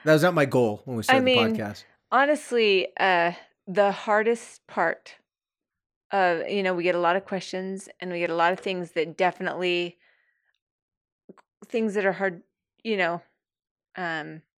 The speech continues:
Speaker 2: engage my empathy to read and things like that, but nothing quite like a mom who is just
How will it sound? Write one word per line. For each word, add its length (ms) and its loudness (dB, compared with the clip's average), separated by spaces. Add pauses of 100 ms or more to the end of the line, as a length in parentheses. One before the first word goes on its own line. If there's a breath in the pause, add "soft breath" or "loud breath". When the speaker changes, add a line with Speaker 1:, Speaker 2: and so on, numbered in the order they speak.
(500)
Speaker 2:
engage 640 -2
my 440 0 (240)
empathy 560 -6 (460)
to 140 -6
read 340 -6
and 100 -12
things 160 -8
like 120 -6
that, 200 -2
but 160 -10
nothing 540 -4
quite 300 -4
like 200 -6
a 60 -6
mom 320 -8
who 240 -6
is 240 -8
just 400 -8